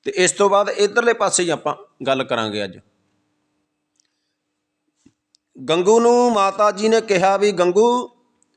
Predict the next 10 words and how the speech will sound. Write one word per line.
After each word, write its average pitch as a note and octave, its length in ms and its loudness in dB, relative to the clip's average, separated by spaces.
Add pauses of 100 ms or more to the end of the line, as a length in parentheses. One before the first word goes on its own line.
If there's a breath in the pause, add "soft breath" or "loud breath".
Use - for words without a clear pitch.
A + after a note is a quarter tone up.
(340)
ਆਪਾਂ E3+ 260 0
ਰੋਪੜ F#3+ 380 0
ਵੱਲ F#3+ 200 0
ਚੱਲਣਾ। A#2+ 320 -2 (4000)
ਤੇ F#3+ 100 -2
ਤੁਰਨ G#3+ 420 0
ਲੱਗਿਆਂ A3+ 580 2 (280)
ਮਾਤਾ F3 440 0
ਜੀ G3+ 180 -2
ਨੇ G3+ 360 2